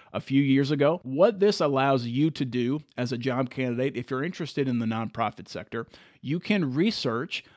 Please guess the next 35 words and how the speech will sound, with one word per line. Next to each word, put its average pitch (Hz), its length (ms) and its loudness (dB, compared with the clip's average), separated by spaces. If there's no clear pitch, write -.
um, 120 400 -4
nonprofit 135 840 0
organizations 135 800 -4
and 123 300 0
look 147 280 0
up, 139 400 0
um, 123 220 -2
specific 131 640 -4
tax - 440 -2
information 110 720 -6
about 110 400 -4
them. 85 240 -12
Now, 113 280 -6
uh, 113 280 -4
with 135 180 -4
other 185 180 2
professionals 156 560 0
that 131 100 0
I 127 140 -2
have, 120 340 0
uh, 104 120 -6
reached 123 260 -4
out 123 180 0
to 139 80 -4
in 127 80 -2
the 117 60 -2
last 120 240 -6
couple 120 220 -4
of 117 60 -6
years, 110 280 -8
when 113 140 -6
they've 104 160 -8
shared 147 260 -2
with 143 120 -6
me 131 260 0